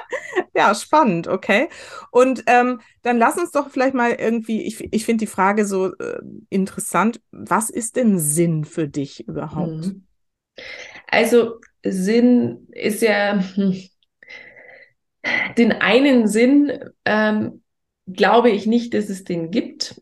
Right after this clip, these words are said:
Speaker 2: auch
Speaker 1: Mhm.
Speaker 2: nicht für mich selber. Ich glaube, dass das ein sehr flexibles Modell ist. Also das heißt, wenn du einmal den Sinn gefunden hast, heißt es nicht, dass das dann, äh, dein Leben lang so bleibt,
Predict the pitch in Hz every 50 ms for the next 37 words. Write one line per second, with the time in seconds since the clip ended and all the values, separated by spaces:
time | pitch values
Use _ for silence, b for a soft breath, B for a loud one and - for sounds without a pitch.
0 | _ - 185 196 208 208 208 208 - - 202 190 190 180 180 - - - 165 170
1 | 175 208 - 285 349 415 415 - - _ _ _ _ - 185 - - - 185 190
2 | 214 226 233 226 208 208 202 - - 196 - - - - - 170 175 180 180 175
3 | 175 185 185 190 190 190 - 175 175 - - - 208 208 214 214 240 240 240 -
4 | - 226 226 233 220 214 208 214 233 233 220 - 233 220 - - 165 175 185 185
5 | 180 175 - - - - 185 180 - 190 180 180 185 185 - - 180 175 180 180
6 | 185 - - - 160 190 214 220 220 202 196 190 185 180 180 190 202 214 214 190
7 | 185 185 - - 208 233 233 - 240 233 233 233 247 240 - - - - b b
8 | b b b b b b b - 180 185 185 - 190 - 196 196 208 208 - -
9 | 190 190 185 - - 180 180 180 - 175 175 175 175 180 180 - - - 160 165
10 | 160 175 165 170 175 185 190 190 185 180 170 170 170 165 156 160 - - 151 151
11 | 147 120 - - - - -